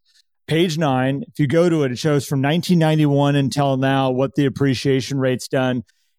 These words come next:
And you can watch it where it peaked about a year ago. It peaked right when interest rates basically were at their highest. They went way sky high.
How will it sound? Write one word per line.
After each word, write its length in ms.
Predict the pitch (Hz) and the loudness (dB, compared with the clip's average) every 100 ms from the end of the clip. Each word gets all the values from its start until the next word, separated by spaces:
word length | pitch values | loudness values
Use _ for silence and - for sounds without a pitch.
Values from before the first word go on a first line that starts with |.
| - | -2
And 240 | 160 160 | 0 2
you 120 | 156 165 | 2 0
can 200 | 175 156 | 0 0
watch 340 | 156 240 - | 0 0 2
it 280 | 175 143 135 | 2 2 0
where 260 | - 156 151 | -2 0 2
it 200 | 143 - | 0 -4
peaked 380 | 214 190 - - - | 0 0 0 -6 -4
about 320 | 151 143 139 | -2 0 0
a 20 | |
year 220 | 139 151 | 0 2
ago. 320 | 156 139 127 113 | 2 0 0 -2
It 180 | 113 | -2
peaked 320 | - 214 240 - | 0 0 0 -6
right 300 | 139 175 214 | -2 0 2
when 280 | 220 196 - | 0 -2 -4
interest 360 | 180 180 190 - | -2 0 0 2
rates 440 | 175 170 165 - _ _ _ _ | 2 2 -2 -10 _ _ _ _
basically 920 | 170 175 - 190 175 165 165 160 160 - _ _ - | 2 4 2 -2 0 2 4 4 2 -4 _ _ -8
were 340 | 156 165 165 | -2 0 2
at 240 | 156 160 - | 0 -2 0
their 160 | 151 | 0
highest. 640 | 107 117 147 151 151 - - | 0 -2 0 0 -2 -6 -4
They 100 | 143 | 0
went 300 | 135 143 139 | 2 0 0
way 220 | 147 156 | 0 0
sky 400 | 131 - 147 139 | -2 -2 0 0
high. 400 | 131 135 131 131 | 0 0 0 -2